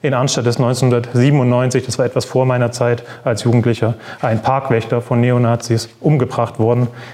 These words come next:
Insgesamt gibt es seit neunzehnhundertneunzig nach, äh, nach Zählung der Amadeo Antonio Stiftung einhundertneunzig, über einhundertneunzig Todesopfer rechter Gewalt.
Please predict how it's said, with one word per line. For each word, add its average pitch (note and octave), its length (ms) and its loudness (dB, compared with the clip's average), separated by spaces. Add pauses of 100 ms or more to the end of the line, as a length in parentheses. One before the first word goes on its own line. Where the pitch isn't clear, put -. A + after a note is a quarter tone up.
Insgesamt B2 500 0
gibt C3 160 -2
es A#2+ 80 0
seit A#2+ 180 2
neunzehnhundertneunzig A#2 840 2
nach, A2+ 240 0
äh, C3+ 260 2
nach B2 140 0
Zählung B2+ 340 0
der A#2+ 100 2
Amadeo A#2+ 360 2
Antonio A#2+ 380 2
Stiftung A2+ 440 0 (320)
einhundertneunzig, C3 920 2
über C#3+ 220 2
einhundertneunzig C3 680 2
Todesopfer C3 580 0
rechter A#2+ 240 -2
Gewalt. A2+ 400 2